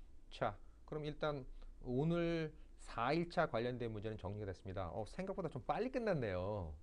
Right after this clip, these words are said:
앞에 거 좀 서둘러서 제가, 자, 사 일 차 첫 번째 인강을 좀 빨리 끝냈거든요. 왜냐면 좀 많은 것 같아서 그랬는데 괜찮네요. 자, 그럼 이제 관련된 문제를 정리를 한번 해보겠습니다. 자, 데이 포입니다.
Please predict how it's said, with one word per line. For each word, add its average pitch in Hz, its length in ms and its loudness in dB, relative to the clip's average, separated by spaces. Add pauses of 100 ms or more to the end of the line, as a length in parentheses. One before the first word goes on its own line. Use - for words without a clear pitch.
(100)
앞에 98 220 -6
거 127 280 2 (300)
좀 123 180 -6
서둘러서 208 600 4
제가, 95 500 4 (560)
자, - 120 -12
사 101 220 0
일 113 120 0
차 110 140 -4
첫 - 160 -14
번째 104 600 0 (680)
인강을 104 340 -2
좀 101 160 -4
빨리 151 180 -2
끝냈거든요. 92 720 -2
왜냐면 92 280 -4
좀 85 160 -6
많은 139 260 0
것 143 80 2
같아서 90 360 -2
그랬는데 85 440 -6
괜찮네요. 151 520 -4
자, 175 120 -2
그럼 196 220 2
이제 214 280 4 (460)
관련된 131 540 2
문제를 113 420 0 (140)
정리를 98 260 -4
한번 104 200 -4
해보겠습니다. 90 520 -4 (1400)
자, - 180 0
데이 185 200 2
포입니다. 120 580 0